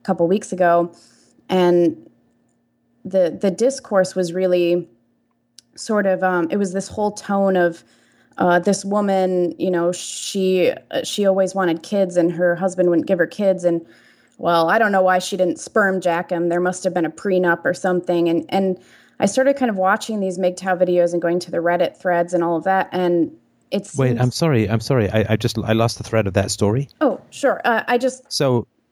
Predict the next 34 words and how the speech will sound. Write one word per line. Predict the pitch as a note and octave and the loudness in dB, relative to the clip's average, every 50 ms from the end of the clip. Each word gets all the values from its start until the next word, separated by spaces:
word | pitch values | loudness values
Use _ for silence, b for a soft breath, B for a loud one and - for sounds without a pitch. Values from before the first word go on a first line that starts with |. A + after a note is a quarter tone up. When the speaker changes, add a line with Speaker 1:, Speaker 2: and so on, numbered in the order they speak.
| _ _ - B2+ B2 | _ _ -6 -4 -2
Speaker 2:
was | B2+ C#3+ - | 0 0 2
this | - D#3+ - - | 2 0 2 2
a | A#2+ | 2
man | A2 G#2+ G#2+ A2 B2 B2+ A#2+ | 2 2 4 2 2 0 0
talking | - - A#2 - - - A#2 | 0 -2 -2 -2 0 -2 -2
about | G#2+ G#2+ G#2+ G#2 | 0 0 0 0
a | G2+ | 0
woman? | F#2 A#2 D#3 G3+ B3 B3+ G#3+ | 0 0 0 0 0 0 0
A | A#2+ | 2
woman | G2+ G#2+ A#2+ B2+ B2 | 2 2 2 2 0
talking | A#2 - - B2+ A#2+ - B2 | 0 0 -2 -2 0 0 0
Speaker 1:
Yeah, | A#2 A2 - | -2 0 0
it | - | 0
Speaker 2:
to | - | 0
Speaker 1:
was | A2+ G#2+ | 0 2
Speaker 2:
another | G#2+ B2 C#3+ E3 | 2 2 2 0
wo-, | E3+ - - | -2 -2 -2
I | B2+ C3 | -2 0
don't | C#3+ D3 - - _ _ | 0 0 -2 -4 _ _
Speaker 1:
I'm | B3+ B3+ D4+ | -4 -4 -2
sorry. | - G3+ G3 F3+ D#3+ | -2 -4 -4 -2 -2
It | F3 B3 | 0 0
was, | C4 A3+ A#3 - | 0 0 0 0
it | - C4+ | 0 2
was | C4+ C#4+ C4+ A#3+ | 2 2 2 0
a, | A#3+ A3 G#3+ - - | -2 -2 -4 -4 -4
a | - G#3 G3+ G3 F#3+ F#3+ - _ _ | -2 0 0 0 0 -2 -6 _ _
sort | - - A3+ G#3 | -8 -6 -4 -4
of | G#3 G3 | -2 -2
mgtow | G3+ G3+ G3+ G3+ - G#3+ G#3 G3+ | -2 -2 -2 -2 -4 -4 -4 -2
supporter | - G3+ F#3 - - G3+ G3 G3 F#3+ | -4 -6 -6 -2 -2 0 2 2 2
reading | F3+ F#3 F#3 F#3 F3+ E3+ | 2 2 0 0 0 0
an | E3+ - | 0 0
article | - F3+ F3 F3 G3+ - A#3 A#3 A#3 C4 C4+ - - | 0 0 0 0 -2 -2 -2 0 0 0 -2 -4 -10